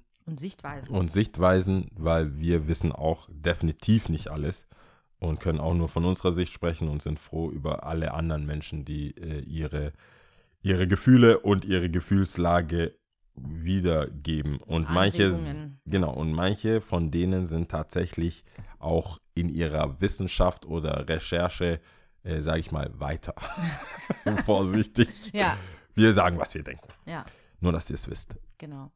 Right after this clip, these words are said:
Speaker 2: Äh, ja.
Speaker 1: Super.
Speaker 2: Das ist doch auch Tipp und alles in einem eigentlich.
Speaker 1: Ja,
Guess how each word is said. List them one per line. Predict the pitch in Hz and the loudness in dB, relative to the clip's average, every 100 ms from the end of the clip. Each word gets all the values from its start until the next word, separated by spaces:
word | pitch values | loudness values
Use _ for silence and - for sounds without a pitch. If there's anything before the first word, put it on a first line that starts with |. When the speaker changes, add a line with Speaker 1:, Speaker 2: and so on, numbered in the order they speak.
| - | 0
Speaker 2:
Äh, | 85 87 85 85 | 2 4 4 6
ja. | 120 - _ - | 6 4 _ -10
Speaker 1:
Super. | 311 - 165 156 - - | -6 -4 -4 -6 -12 0
Speaker 2:
Das | 185 - 85 | 0 0 -8
ist | 85 - | -8 -2
doch | 82 | -2
auch | - 87 - | 0 -2 -2
Tipp | - 117 - | 2 4 4
und | 82 82 | 0 2
alles | 85 85 - - | 2 2 0 -8
in | 82 | -6
einem | 78 76 67 | -4 -6 -8
eigentlich. | - - - 202 | -10 -8 -6 -6
Speaker 1:
Ja, | 190 | -6